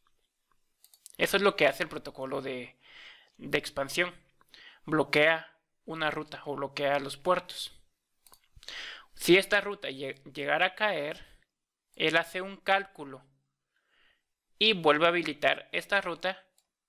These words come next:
para que los paquetes se enruten mediante la, la ruta número uno. Si este enlace físico llegara a caer.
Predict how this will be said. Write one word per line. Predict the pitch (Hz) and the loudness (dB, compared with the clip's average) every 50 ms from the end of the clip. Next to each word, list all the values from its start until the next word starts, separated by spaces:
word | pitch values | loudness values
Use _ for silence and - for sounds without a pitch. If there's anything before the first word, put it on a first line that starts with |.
| _ _ - | _ _ 4
para | 185 190 208 202 | 4 4 4 2
que | - 208 | 0 -2
los | 196 190 - | -4 -6 -4
paquetes | - - 160 - - 143 - - - - | -2 -4 -2 -2 -6 -8 -8 -8 -10 -10
se | - - - - 202 | -12 -18 -4 -2 -2
enruten | 190 175 147 147 147 143 147 170 170 160 - | -2 0 -2 -6 -6 -4 -4 -6 -6 -6 -6
mediante | 147 156 151 139 139 135 131 131 - 139 135 135 131 - - | -4 -4 -2 -2 -2 -4 -4 -4 -4 -2 0 0 0 -2 -2
la, | 165 143 135 131 131 131 131 127 127 120 120 - - - - - - | 0 2 4 4 4 4 2 0 -2 -6 -10 -14 -18 -20 -20 -12 -4
la | 156 147 139 | -2 0 0
ruta | 143 147 143 - 147 | 0 -2 -2 -2 -4
número | 143 139 139 135 135 135 139 147 | -4 -4 -6 -6 -4 -2 -2 0
uno. | 170 190 202 202 - - - - - - _ _ _ _ _ _ _ _ _ _ _ _ _ _ _ _ _ _ _ _ _ - - - - - - - | 0 -2 -6 -8 -10 -14 -18 -20 -20 -20 _ _ _ _ _ _ _ _ _ _ _ _ _ _ _ _ _ _ _ _ _ -16 -12 -10 -8 -8 -10 -10
Si | - - - 147 147 | -4 2 6 6 6
este | 147 147 151 - 180 175 175 - - - | 6 4 2 2 2 2 2 2 -2 -4
enlace | 147 143 143 147 - - 160 | -4 -2 -4 -4 -4 -6 -8
físico | - - 170 - - 196 - - 196 - | -8 -10 -8 -8 -8 -6 -4 -4 -6 -6
llegara | - 151 147 143 143 135 139 135 | -6 -6 -4 -2 0 0 0 -2
a | 135 | -4
caer. | - 131 - - - - | -8 -10 -12 -12 -16 -20